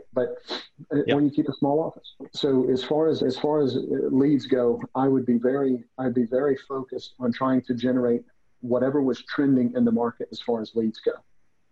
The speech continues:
Speaker 1: I know that's easier said than done, right? Right now, that means I would be doing everything I could to go after seller leads. So I would be spending some money trying to create seller lead opportunities.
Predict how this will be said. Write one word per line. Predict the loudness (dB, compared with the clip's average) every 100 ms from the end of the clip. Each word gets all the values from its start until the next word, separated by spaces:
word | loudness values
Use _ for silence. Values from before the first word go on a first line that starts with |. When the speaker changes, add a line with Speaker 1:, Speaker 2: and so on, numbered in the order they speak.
| -4
Speaker 1:
I | 0
know | 2
that's | 2 0 0
easier | 2 0
said | 0 -2 2
than | 0
done, | 0 -6 -12 -20 -10
right? | -2 -2 -2 _ _ _ _ _ _ -6
Right | -2 0
now, | 0 0 0
that | -2 2
means | 0 2
I | 0
would | 0 2
be | 2
doing | 4 2
everything | 2 2 2
I | 2
could | 0 -2
to | 2
go | 0
after | 0 -4
seller | -4 -2 -2 -4
leads. | -12 -16 -20 -20 _ _ _ _ _ _ _ _ _ _ _
So | -2
I | 0
would | 2 0
be |
spending | -2 0 2 2
some | 2 2
money | 4 2 0 -2
trying | -2 2 2
to | 2 0
create | -2 -2 2 2 0
seller | -4 -4 0 2 2
lead | 2 2 2 0
opportunities. | -2 -4 -4 -2 -2 -2 -12